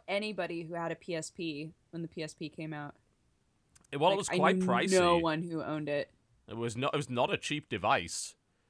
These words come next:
Speaker 2: Eventually, the P S P died off, probably 'cause of piracy more so than anything else. It became quite easy to pirate games, and, you know, it kind of went the way of the Dreamcast as a direct result.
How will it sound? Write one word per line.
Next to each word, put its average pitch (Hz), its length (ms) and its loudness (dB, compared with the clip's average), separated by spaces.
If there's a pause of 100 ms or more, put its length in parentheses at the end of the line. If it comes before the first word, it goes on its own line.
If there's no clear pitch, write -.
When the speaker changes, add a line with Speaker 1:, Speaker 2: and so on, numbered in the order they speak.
(160)
Speaker 2:
Eventually, 139 520 0
the 110 80 -4
P 120 160 -2
S 110 100 -2
P 120 160 -4
died 110 260 4
off, 104 140 -4
probably 131 320 0
'cause 101 160 -4
of 87 80 -14
piracy 110 460 -2
more 92 200 -4
so 98 120 -6
than 90 100 -6
anything 90 320 -8
else. 92 240 -4
It 101 80 -10
became 117 240 -4
quite 110 240 -2
easy 101 220 -8
to 90 80 -12
pirate 98 360 -4
games, 95 440 -4
and, 85 260 -8 (400)
you 90 80 -6
know, 92 60 0
it 90 80 -2
kind 117 180 0
of 95 80 -4
went 101 220 -2
the 98 80 -4
way 98 180 0
of 90 100 -4
the 87 60 -10
Dreamcast 98 640 -4
as 92 100 -8
a 90 60 -10
direct 90 320 -8
result. 87 380 -4